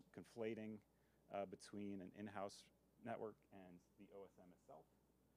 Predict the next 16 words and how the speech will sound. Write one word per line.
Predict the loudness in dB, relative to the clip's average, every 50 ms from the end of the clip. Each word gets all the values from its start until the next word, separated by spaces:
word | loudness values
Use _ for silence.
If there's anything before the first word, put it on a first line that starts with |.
| -20 -20 -12 -4 0
Um, | 2 4 4 4 4 4 2 2 0 0 0
and | 0 2 4
then | 6 6 6 6 4
I'm | 2 2
going | 2 0 0 0
to | -2
go | 2 4 6 6 8 6 6 4
over | 4 2 2 2 2 0 -2 -6 -16 -20 -20 -12 -8 -2
a |
little | -2 0 2
bit | 4 4 4 4
of | 4 2 0
a | -2 -2 0
technical | 4 4 4 4 2 0 2 2 2 2 -2 -6 -4 4
dive | 6 8 8 8 8 6 4 0 -8 -18 -20 -20 -20 -20 -20 -20 -10 -4
into | -2 -2 0 2 2 2 4 2 2